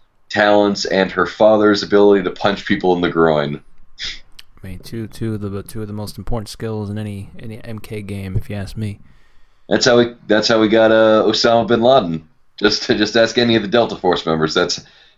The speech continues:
Speaker 1: just i-, incredible crotch hitting ability. <laughs>
Speaker 2: Yeah, I mean, that's a, that's another one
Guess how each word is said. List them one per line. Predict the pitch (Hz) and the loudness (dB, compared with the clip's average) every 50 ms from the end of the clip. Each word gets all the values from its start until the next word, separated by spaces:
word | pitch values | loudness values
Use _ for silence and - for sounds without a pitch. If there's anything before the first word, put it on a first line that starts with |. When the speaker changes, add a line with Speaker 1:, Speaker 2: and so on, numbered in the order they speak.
| _ | _
Speaker 1:
just | 98 104 101 - - | 0 0 0 0 2
i-, | 113 | 2
incredible | 117 110 - 113 110 110 - - - - 123 120 120 101 95 113 113 113 110 110 - - | 2 2 2 0 0 0 0 0 0 2 2 2 2 2 2 4 4 4 4 4 2 -2
crotch | - - - 127 110 - - - | -2 0 2 4 4 2 2 0
hitting | 104 87 85 82 80 82 - | 0 2 2 2 0 -2 -4
ability. | 76 80 87 85 78 73 73 76 78 80 - - _ - - - - - - | -2 0 2 2 2 2 0 0 0 -2 -4 -8 _ -16 -16 -14 -12 -8 -8
<laughs> | - - - - - - _ - - - _ _ - - - - - - - - 135 - - - - - - - - - - - - - - - - | -8 -8 -10 -14 -20 -20 _ -20 -20 -20 _ _ -20 -20 -20 -20 -20 -14 -8 -6 -6 -6 -6 -10 -14 -18 -20 -20 -20 -20 -20 -20 -20 -20 -20 -20 -16
Speaker 2:
Yeah, | 131 123 123 | -12 -10 -8
I | 131 120 | -8 -8
mean, | 120 120 | -8 -10
that's | 120 123 - - | -10 -10 -10 -10
a, | 127 | -10
that's | 120 117 98 110 113 - - | -10 -10 -10 -10 -10 -8 -8
another | 117 113 113 117 117 | -6 -4 -2 0 0
one | 113 113 113 113 110 110 113 | 0 0 0 -2 -2 -4 -4